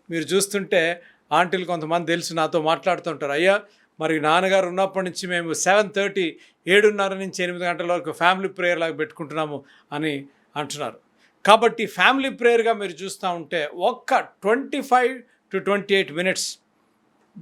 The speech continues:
అన్‌డివైడెడ్ అటెన్షన్, అటు ఇటు కదలకుండా, ఆ ఫోన్ ఈ ఫోన్ చూడకుండా, స్క్రోలింగ్ చూడకుండా, షార్ట్స్ చూడకుండా,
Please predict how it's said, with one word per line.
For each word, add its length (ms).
అన్‌డివైడెడ్ 720
అటెన్షన్, 520
అటు 200
ఇటు 180
కదలకుండా, 720
ఆ 120
ఫోన్ 280
ఈ 100
ఫోన్ 300
చూడకుండా, 520
స్క్రోలింగ్ 540
చూడకుండా, 580
షార్ట్స్ 440
చూడకుండా, 560